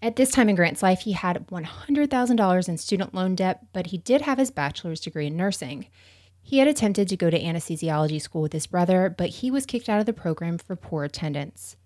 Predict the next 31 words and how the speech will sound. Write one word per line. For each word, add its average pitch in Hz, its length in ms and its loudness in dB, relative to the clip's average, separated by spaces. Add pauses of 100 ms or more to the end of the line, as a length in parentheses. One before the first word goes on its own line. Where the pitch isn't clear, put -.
(760)
He - 120 -8
was 226 180 2
also 202 460 4 (120)
thousands 185 440 0
of 175 60 -6
dollars 160 340 0
in 160 100 -2
debt 151 220 -4
to 185 100 -6
his 185 140 -6
family, 160 420 0
who 185 140 0
had 170 80 2
been 175 120 -4
supporting 190 460 -2
him 170 180 0
for - 140 -10
six - 420 -6
months 165 300 -4
while 156 120 -2
he 156 60 0
got 151 200 -4
his 151 100 -8
life 160 220 -6
back 165 200 -6
in 170 80 -6
order. 160 360 -4 (1300)
Everyone, 240 380 4
of 233 80 0
course, 196 300 2
was 185 180 0